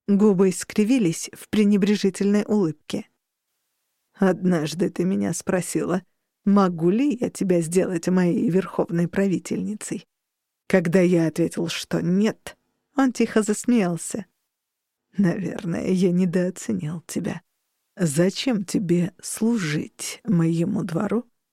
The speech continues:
когда у него ты можешь править?»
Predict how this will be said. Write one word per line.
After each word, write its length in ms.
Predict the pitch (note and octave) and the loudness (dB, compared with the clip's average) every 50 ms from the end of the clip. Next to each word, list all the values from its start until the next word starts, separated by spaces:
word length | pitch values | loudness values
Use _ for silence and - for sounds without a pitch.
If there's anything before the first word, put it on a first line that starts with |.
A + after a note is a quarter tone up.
| _ _ _ _ - | _ _ _ _ -2
когда 400 | - F#3 E3 F3 E3+ E3+ E3+ - _ | 0 2 2 4 2 2 0 0 _
у 100 | - E3 | -2 0
него 400 | D#3+ D#3 D3+ D#3 D#3 E3 F3 G#3 | 0 0 0 -2 -2 -2 -2 -2
ты 380 | A3+ _ - - E3 D#3+ - _ _ _ _ _ _ - | -2 _ -4 -4 -4 -4 -6 _ _ _ _ _ _ 0
можешь 600 | F3 E3+ D#3+ D#3+ D#3 - - G3 E3+ - - - _ _ _ _ _ | 2 2 2 0 -2 -4 -6 -6 -6 -8 -12 -14 _ _ _ _ _
править?» 640 | - G#3+ A#3+ A3+ F3+ - - - _ - - - | -2 0 0 0 -4 -6 -12 -20 _ -18 -20 -20